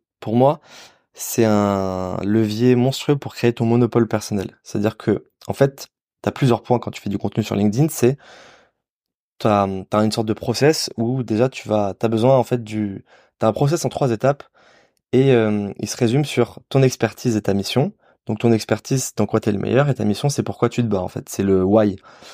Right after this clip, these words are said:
en marketing. Donc en fait, quand t'as une très bonne expertise, une très bonne mission, c'est déjà top. Euh,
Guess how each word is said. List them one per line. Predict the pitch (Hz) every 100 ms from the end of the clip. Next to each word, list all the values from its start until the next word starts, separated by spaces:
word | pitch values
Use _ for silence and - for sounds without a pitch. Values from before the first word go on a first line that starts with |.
| -
en | -
marketing. | 113 - 107 - - _ _ _ _ -
Donc | 117 113
en |
fait, | 127 180 - - _ _ -
quand | - 151 165 160 -
t'as | 113
une | 104 101
très | -
bonne | 123 123
expertise, | - 113 - 98
une | 101
très | - 107
bonne | 101
mission, | 98 - 139
c'est | -
déjà | 92 92
top. | - - - _ _ - - _ _ -
Euh, | 113 107 104 95